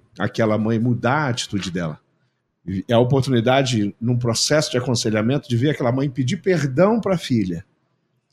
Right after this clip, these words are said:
e de dizer, chorando e abraçando a filha, que ela amava aquela filha. Mas precisou de um processo, de um tempo. Então, é, aquilo, aquilo foi tão surpreendente pra mim como pastor,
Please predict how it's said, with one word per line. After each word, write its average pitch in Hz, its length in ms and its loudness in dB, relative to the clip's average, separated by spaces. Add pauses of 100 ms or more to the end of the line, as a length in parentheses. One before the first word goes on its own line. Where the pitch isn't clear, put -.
(200)
e 113 100 0
de 135 120 0
dizer, 139 580 2 (260)
chorando 151 580 4
e 170 60 6
abraçando 127 500 2
a 107 60 0
filha, 127 260 -2
que 131 120 -4
ela 131 140 2
amava 110 400 0
aquela 104 260 -2
filha. 82 340 -6 (360)
Mas 180 160 2
precisou 160 420 2
de 147 100 2
um 151 160 2
processo, 110 840 -2
de 104 120 -2
um 131 100 0
tempo. 101 440 -2 (440)
Então, 160 400 2 (340)
é, 110 300 0
aquilo, 220 440 2
aquilo 202 320 2
foi 196 160 4
tão 262 200 -2
surpreendente 156 840 2
pra 123 220 4
mim 165 240 2
como 127 300 0
pastor, 117 720 -2